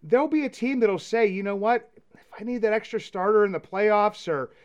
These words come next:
you know, don't wanna pitch a guy on short days rest or whatever," they might be reaching out to him too. So you have to have a decent amount of these guys. Yeah, D-, J T being out to me still is a, a pretty big hit to the team. I mention it almost every show, but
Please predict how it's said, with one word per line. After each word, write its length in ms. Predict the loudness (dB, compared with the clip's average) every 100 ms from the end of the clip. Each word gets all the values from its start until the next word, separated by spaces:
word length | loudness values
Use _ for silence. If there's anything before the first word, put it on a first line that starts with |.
| _ _ _
you 80 | -6
know, 260 | -2 -2 -4
don't 220 | -4 -4 -4
wanna 180 | -8
pitch 260 | -6 -8 -6
a 60 | -8
guy 300 | -4 -2 -2
on 120 | -4
short 340 | -4 -4 -2
days 260 | -4 -6 -6
rest 440 | 0 2 0 -4
or 120 | -6
whatever," 540 | -4 -2 -2 0 -2 -4 _ -20 _ _ -16
they 200 | -4 -2
might 200 | 0 -2
be 120 | -2 -2
reaching 340 | -4 -4 -4
out 140 | -4
to 80 | -4
him 200 | -6 -6
too. 200 | -6 -6
So 160 | -6 -6
you 180 | -6 -10
have 380 | -8 -6 -6 -6
to 100 | -4
have 280 | -4 -4 -8
a 100 | -10
decent 360 | -8 -10 -10
amount 160 | -10 -10
of 40 |
these 100 | -10
guys. 400 | -10 -8 -8 -10 _ _ _ -6
Yeah, 160 | -4
D-, 220 | -2 -6 -8
J 220 | -6 -4
T 200 | -4 -8
being 260 | -6 -4 -2
out 280 | -4 -4 -10
to 120 | -12
me 220 | -10 -10
still 340 | -10 -8 -6 -4
is 120 | -6
a, 60 | -12 -16
a 80 |
pretty 240 | -12 -10 -6
big 180 | -6 -6
hit 140 | -8
to 80 | -12
the 40 |
team. 300 | -14 -10 -8
I 80 | -8
mention 380 | -8 -10 -8 -8
it 60 |
almost 300 | -8 -8 -8
every 220 | -8 -10 -12
show, 480 | -10 -2 0 0 -2 _ _ _ -2
but 340 | 2 2 -2